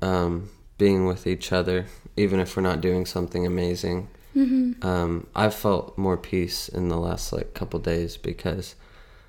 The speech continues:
Speaker 1: I was just, like, I think I said it to a couple people. I was like, "It is just terrible to, like,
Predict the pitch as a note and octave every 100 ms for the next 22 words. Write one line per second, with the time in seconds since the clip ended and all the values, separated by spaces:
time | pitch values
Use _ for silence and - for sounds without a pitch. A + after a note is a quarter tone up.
0 | - - - - F#2+ G2 G2 F#2 - F2
1 | E2+ - A#1+ G1+ - - - - - -
2 | - - F#2+ G#2 G2 - - F2+ - -
3 | E2 D#2+ F#2 - F#2 - E2 - G2 -
4 | - G2+ F#2+ F#2 F2 - A2 G2+ F2 F2+
5 | - - F#2+ F2+ E2 F2 E2+ - F#2+ F2+
6 | - F2+ F2 D4